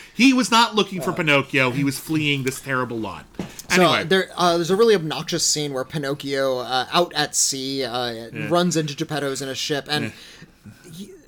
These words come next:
Speaker 2: Pinocchio's speeding, like, uh, on, like, water skis.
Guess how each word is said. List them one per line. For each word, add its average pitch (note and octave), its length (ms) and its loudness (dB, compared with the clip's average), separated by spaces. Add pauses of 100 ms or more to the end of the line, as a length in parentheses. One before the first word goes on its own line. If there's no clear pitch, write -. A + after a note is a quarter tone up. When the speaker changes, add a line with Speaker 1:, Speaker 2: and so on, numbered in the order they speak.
(160)
Speaker 2:
Pinocchio's C#4+ 420 2
speeding, G3 720 2
like, D#3+ 320 0
uh, B2 240 -2 (360)
on, B2+ 280 -6
like, B2 120 -4
water D3 240 -4
skis. - 500 -8